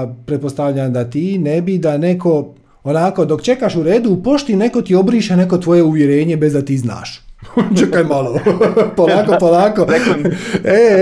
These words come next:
Speaker 1: e, ne, nećemo se tako igrat. E, znači,
Speaker 2: Da, da.
Speaker 1: ja ne bi da mi se to radi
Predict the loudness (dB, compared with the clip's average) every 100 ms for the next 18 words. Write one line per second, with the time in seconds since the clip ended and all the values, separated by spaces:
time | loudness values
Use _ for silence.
0 | 4 4 4 4 4 2 2 0 0 0
1 | 0 -2 -2 -6 -12 -4 0 0 0 -2
2 | 0 2 2 2 2 2 2 2 2 0
3 | 0 2 0 0 -2 -4